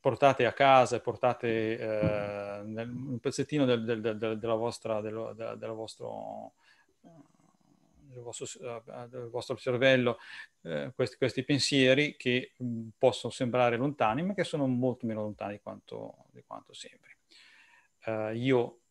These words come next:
taccio, se non ci sono ulteriori, eh, incombenti da,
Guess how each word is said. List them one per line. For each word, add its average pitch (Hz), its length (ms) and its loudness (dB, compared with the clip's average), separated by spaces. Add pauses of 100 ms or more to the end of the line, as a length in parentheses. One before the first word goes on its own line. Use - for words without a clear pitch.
(320)
taccio, 180 600 6
se 143 320 2
non 127 180 -2
ci - 120 -12
sono 127 420 0
ulteriori, 117 1700 -2
eh, - 840 -20
incombenti 127 680 2
da, 107 320 2